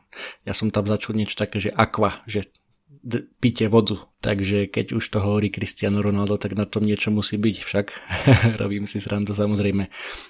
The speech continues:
Hovorím o tom často, veľakrát. Treba piť veľa vody, treba začínať deň pohárom alebo dvoma pohármi vody. A teraz, keď sú tieto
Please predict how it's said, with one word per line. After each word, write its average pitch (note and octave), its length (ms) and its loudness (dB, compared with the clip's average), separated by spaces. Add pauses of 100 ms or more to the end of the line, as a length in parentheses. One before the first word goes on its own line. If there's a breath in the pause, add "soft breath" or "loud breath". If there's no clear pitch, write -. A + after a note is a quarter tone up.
(160)
Hovorím G#2 440 0
o A2 80 -6
tom A2+ 160 -2
často, A2+ 440 2
veľakrát. A2 880 -2
Treba G2+ 280 0
piť G2+ 240 -4
veľa G2+ 200 0
vody, G2+ 240 -2
treba G#2 320 0
začínať G#2+ 440 2
deň G3+ 220 4 (100)
pohárom G#2 520 2
alebo G2+ 320 -2
dvoma G2+ 400 2
pohármi G2+ 440 -4
vody. G2 320 -4 (600 loud breath)
A A2 80 -6
teraz, G2 320 -2
keď G#2 160 -4
sú G2+ 160 -4
tieto F#2+ 480 -2